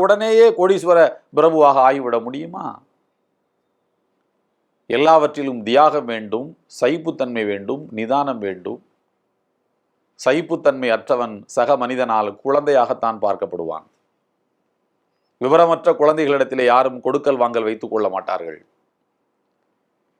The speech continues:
விவரமற்ற குழந்தையை நம்பி யாரும் பொறுப்புகளை ஒப்படைக்க மாட்டார்கள். அதே போல் அவசரப்பட்டீர்கள் என்றால் பொறுப்புகள் உங்களை தேடி வராது. நீங்கள் கொடுக்கல் வாங்கல்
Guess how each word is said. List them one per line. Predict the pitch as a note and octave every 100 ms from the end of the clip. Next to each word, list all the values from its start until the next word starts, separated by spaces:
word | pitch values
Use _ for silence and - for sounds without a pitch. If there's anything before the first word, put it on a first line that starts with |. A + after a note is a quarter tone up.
| _ _ _ _ _ -
விவரமற்ற | D3 G#3+ A3 A3 A#3+ G#3
குழந்தையை | G#3 A3 A3 G#3
நம்பி | G3 G3
யாரும் | F3+ F#3+ G3 F#3
பொறுப்புகளை | G3 G3 F#3+ F3+ E3
ஒப்படைக்க | F3+ E3+ E3 C#3+
மாட்டார்கள். | C3 A2+ G#2 F#2+ F2 - _ _ _ _ _ _ _ _ _ _ _ _ _ _ _ -
அதே | A#2+ B2 B2
போல் | C#3 B2
அவசரப்பட்டீர்கள் | D#3 E3+ D#3 C#3 B2+ C3 B2 A#2+
என்றால் | A#2+ A2+ A2
பொறுப்புகள் | C#3 C3+ C3 B2 A2
உங்களை | A2 G#2+ A2+
தேடி | A2+ G#2 F#2
வராது. | G#2 G#2+ F2+ D#2+ _ _ _ _ _ _ _ _ _ _ _ _ _ _ _
நீங்கள் | C3 C3 B2 A#2+
கொடுக்கல் | D3 E3 F3 D#3+
வாங்கல் | C#3 C3+ C3